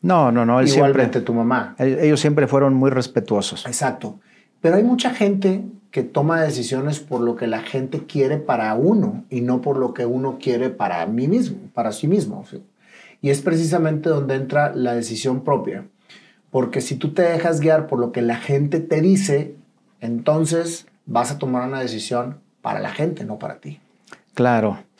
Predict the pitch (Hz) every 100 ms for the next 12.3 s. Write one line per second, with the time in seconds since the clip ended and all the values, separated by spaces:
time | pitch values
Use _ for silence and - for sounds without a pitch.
0 | - - - 165 165 151 143 143 143 135
1 | 135 143 143 131 127 117 113 127 127 127
2 | 123 120 107 101 _ _ _ - 110 113
3 | 110 110 110 101 - - - 87 - _
4 | _ _ _ _ 98 92 - 104 98 98
5 | 98 104 104 110 104 120 123 107 123 131
6 | 117 110 107 120 120 120 - 107 113 117
7 | 113 95 87 85 - - _ _ - -
8 | 127 120 127 127 120 113 101 101 117 131
9 | 113 101 104 120 117 107 101 101 107 113
10 | 101 104 110 110 - - - _ - 107
11 | 104 101 - 123 135 123 113 101 131 139
12 | 147 151 -